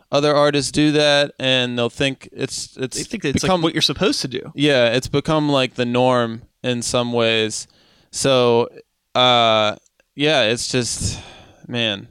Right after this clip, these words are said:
Speaker 2: I
Speaker 1: it's
Speaker 2: mean,
Speaker 1: so
Speaker 2: I've
Speaker 1: frustrating because, uh, people who don't, like, maybe fans of other, who, who haven't seen that before,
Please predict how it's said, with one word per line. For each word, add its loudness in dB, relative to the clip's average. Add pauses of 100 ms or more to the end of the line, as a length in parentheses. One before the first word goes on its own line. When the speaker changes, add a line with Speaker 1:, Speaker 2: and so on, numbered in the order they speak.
(760)
Speaker 2:
I -10
Speaker 1:
it's -2
Speaker 2:
mean, 0
Speaker 1:
so 6
Speaker 2:
I've 0
Speaker 1:
frustrating 2
because, 0 (100)
uh, -8 (160)
people 2
who 4
don't, 2 (640)
like, -2 (520)
maybe 0
fans 0
of -2
other, 2
who, 2 (200)
who 2
haven't 2
seen 0
that 0
before, 0